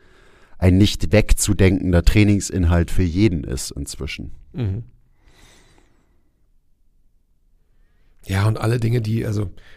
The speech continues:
Speaker 2: da könnte man jetzt ja ewig reingehen in die Frage.
Speaker 1: Ja, das kö-, könnte auf jeden Fall auch ein, ein Thema für eine Folge sein.
Speaker 2: Ja.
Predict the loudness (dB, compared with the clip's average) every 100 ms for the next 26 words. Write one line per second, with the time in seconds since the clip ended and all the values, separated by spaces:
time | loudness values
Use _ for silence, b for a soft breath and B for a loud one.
0 | b -8 -4 -4 -4 -4 -6 -6 -4 -2
1 | 0 -2 -6 -8 -8 -10 -14 -12 -10 -6
2 | 0 4 4 4 0 -10 -10 -8 -8 -6
3 | -4 -2 -2 0 -2 -2 -2 -2 -4 -6
4 | -12 b b b b b b b b -8
5 | 2 4 4 2 0 2 4 4 4 4
6 | 2 2 -2 -6